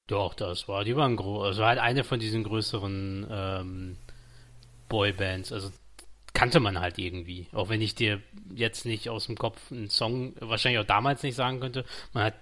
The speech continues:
das ja irgendwie alles so durch Fernsehen und Radio und irgendwie einfach mal so durcheinander mitgekriegt. Aber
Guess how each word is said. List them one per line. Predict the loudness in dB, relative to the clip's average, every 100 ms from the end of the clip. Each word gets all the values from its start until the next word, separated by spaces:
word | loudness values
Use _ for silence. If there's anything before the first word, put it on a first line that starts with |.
| -8
das | -6 -2 0
ja | 2
irgendwie | 0 0 0
alles | 0 -2 -2
so | -2 -2 -6 -10 -18 -16 -6
durch | -4 2
Fernsehen | 2 2 2 0 0
und | -4 -2
Radio | 2 2 2 -2 -2 -4
und | -6 -4
irgendwie | -4 -2 -4
einfach | -4
mal | -4 -4
so | -6
durcheinander | -6 -6 -4 -2 -2
mitgekriegt. | -2 -4 -8 -8 -6 -8 -8
Aber | -6 -4 -4 -6